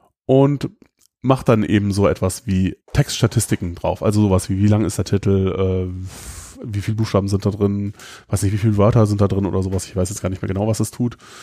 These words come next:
Und dann skaliert er halt diese, weil das ist, wer bei T F E D F ist es halt automatisch,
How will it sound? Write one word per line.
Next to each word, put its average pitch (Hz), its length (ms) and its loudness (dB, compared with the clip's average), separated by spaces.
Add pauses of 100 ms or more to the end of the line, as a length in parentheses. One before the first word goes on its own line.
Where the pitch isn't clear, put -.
(420)
Und 120 320 4
dann 113 300 2
skaliert 113 360 4
er 98 140 4
halt 104 180 2
diese, 104 360 4 (100)
weil 101 140 4
das 98 200 2
ist, - 220 -12
wer 98 240 2
bei - 200 0
T - 120 -2
F - 140 -2
E 117 80 2
D 104 80 2
F - 100 -4
ist 92 100 -8
es - 140 -14
halt 90 80 -4
automatisch, - 560 -4